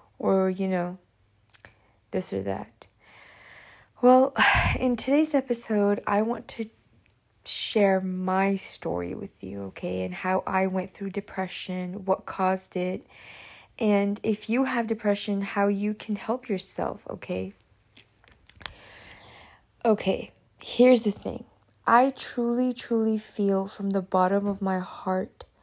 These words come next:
that every human being is destined to experience depression at some point in their life. Whether it's because of a relationship breaking off, a divorce,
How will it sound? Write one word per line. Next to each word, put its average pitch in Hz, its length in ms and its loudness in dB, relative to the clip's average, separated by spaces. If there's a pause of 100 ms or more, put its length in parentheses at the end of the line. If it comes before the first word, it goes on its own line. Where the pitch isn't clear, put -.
(500)
that 185 440 2 (100)
every 202 380 4
human 208 500 2
being 185 600 -4 (540)
is 202 320 2
destined 214 680 0 (100)
to 196 540 0
experience 196 840 -2
depression 190 800 -4
at 190 200 -4
some 190 380 -2
point 185 400 -6
in 190 180 -4
their 170 160 -2
life. 165 300 -8 (960)
Whether 196 560 6
it's 202 160 -2
because 190 540 0
of 180 360 0
a 196 100 0
relationship 208 840 0
breaking 202 460 -2
off, 196 420 0 (460)
a 196 80 -4
divorce, 202 840 6